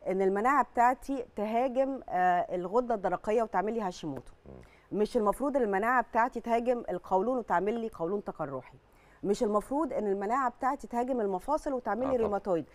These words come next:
Speaker 2: طبعًا.
Speaker 1: كل الحاجات دي، أو ت-، تهاجم الجلد، تعمل إكزيما. المفروض إن إحنا نحط المناعة بتاعتنا بالطريقة الصح، إنها تهاجم، هي معمولة تهاجم الفيروس والبكتيريا
Speaker 2: طب
Speaker 1: والكانسر
Speaker 2: عشان،
Speaker 1: سيلز.
Speaker 2: عشان نساعد إن اللي حضرتك بتتكلمي عليه ده يحصل،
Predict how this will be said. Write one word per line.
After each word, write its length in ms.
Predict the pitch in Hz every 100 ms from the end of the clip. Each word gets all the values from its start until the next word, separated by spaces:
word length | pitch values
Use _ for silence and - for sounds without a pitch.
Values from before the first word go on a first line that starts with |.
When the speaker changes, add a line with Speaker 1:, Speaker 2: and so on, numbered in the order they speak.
| -
Speaker 2:
طبعًا. 100 | 73 -
Speaker 1:
كل 240 | 302 339
الحاجات 400 | 294 - 208 247
دي، 240 | 233 208 262
أو 260 | - 262
ت-، 180 | 269 -
تهاجم 460 | 151 - 233 247 208
الجلد، 280 | 185 247 220
تعمل 300 | 233 247 -
إكزيما. 500 | 156 151 175 139 117 _ - - -
المفروض 560 | 196 202 262 269 220 -
إن 220 | 175 165
إحنا 260 | 226 - 180
نحط 400 | 165 - - -
المناعة 360 | 190 202 214
بتاعتنا 420 | 214 170 165 165 143
بالطريقة 480 | - 196 233 -
الصح، 340 | 254 - 330 339 - - - -
إنها 240 | 220 226
تهاجم، 440 | 214 247 302 247 214
هي 180 | 208
معمولة 340 | 196 208 254 277
تهاجم 400 | 226 247 262 226
الفيروس 460 | 180 202 214 208
والبكتيريا 540 | 180 160 - 220 214 185
Speaker 2:
طب 60 |
Speaker 1:
والكانسر 240 | 185 170 220
Speaker 2:
عشان، 120 | -
Speaker 1:
سيلز. 160 | - 139
Speaker 2:
عشان 320 | 98 104 92
نساعد 400 | 90 147 151 110
إن 160 | 87
اللي 180 | 80 73
حضرتك 200 | 73 87
بتتكلمي 460 | 101 - 82 98 92
عليه 220 | 73 92
ده 200 | 92 92 -
يحصل، 420 | 95 - -